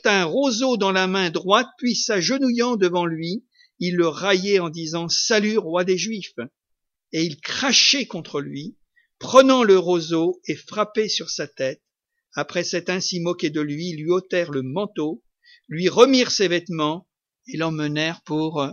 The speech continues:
le crucifier. Voilà cette foule. Ce sont des préposés de l'ordre et de la justice,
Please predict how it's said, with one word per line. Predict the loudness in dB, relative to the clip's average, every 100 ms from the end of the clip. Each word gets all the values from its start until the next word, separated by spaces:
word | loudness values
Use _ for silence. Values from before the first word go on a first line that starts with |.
| -10
le | -8 -8
crucifier. | -4 -2 -2 -2 -6 -12 -10
Voilà | -4 4 4 6
cette | 2 -2
foule. | -8 -10 -12 -16 _ _ _ _ _ -20 -2
Ce | 2 4
sont | 6 6
des | 4
préposés | 4 2 4 2 2 4
de | 4
l'ordre | 6 2 2
et | 2
de | 2
la | 2
justice, | 0 -2 0 2 2 0 -4 _